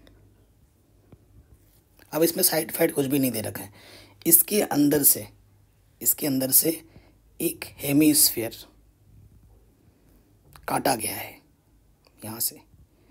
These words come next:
काटा गया, तो ये वाला reason क्या होगा? खोखला होगा। ये वाला reason क्या होगा बेटा? खोखला होगा, ठीक है। ये वाला reason अंदर यहाँ से क्या बेटा?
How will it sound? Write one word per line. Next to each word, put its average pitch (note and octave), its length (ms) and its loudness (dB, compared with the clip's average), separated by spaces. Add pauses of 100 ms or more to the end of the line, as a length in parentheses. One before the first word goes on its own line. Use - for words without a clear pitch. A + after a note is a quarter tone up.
(400)
काटा C#3 280 0
गया, D#3 180 2
तो E3 120 -2
ये D3 160 2
वाला D3 200 2
reason C#3+ 320 2
क्या D#3 120 2
होगा? D3+ 140 0
खोखला D3 440 4
होगा। G2 360 -2 (580)
ये B2 80 -6
वाला B2 140 -4
reason B2 300 0
क्या D#3 140 0
होगा D#3+ 160 2
बेटा? B2 200 -6 (160)
खोखला C3+ 420 0
होगा, G2 360 -10 (2750)
ठीक - 160 -10
है। - 140 -6 (480)
ये B2 120 -8
वाला B2+ 160 -2
reason B2 340 -4 (160)
अंदर A#2+ 220 -6
यहाँ A2+ 220 -4
से B2 180 -2
क्या C3+ 220 -2
बेटा? B2 300 -4